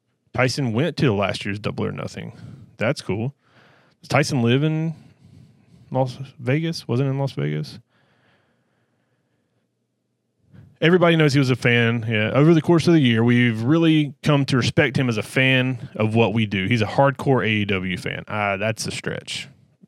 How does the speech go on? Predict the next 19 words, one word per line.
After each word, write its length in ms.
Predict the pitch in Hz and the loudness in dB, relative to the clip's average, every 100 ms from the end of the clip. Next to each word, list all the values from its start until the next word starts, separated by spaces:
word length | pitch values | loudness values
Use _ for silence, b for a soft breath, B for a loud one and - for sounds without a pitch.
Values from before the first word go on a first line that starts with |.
| - | -6
I 100 | 110 | -4
don't 120 | 104 | -2
know 140 | 98 | -2
about 180 | 92 90 | -2 -2
all 240 | 87 87 92 | -2 -4 -6
that. 440 | 90 65 - - - | -8 -10 -12 -16 -4
He 100 | 123 | 0
might 240 | 127 113 | 2 0
like 340 | 110 104 107 92 | -2 -2 -2 -4
A 60 | |
E 180 | 95 101 | -8 -6
W. 220 | 98 101 | -6 -2
He's 100 | 113 | 0
a 60 | 110 | 2
hardcore 420 | 147 143 - 123 | 2 2 0 2
W 140 | 120 | 2
W 180 | 113 104 | 2 0
E 160 | 104 110 | 0 -2
fan. 360 | - 82 87 | -4 -8 -10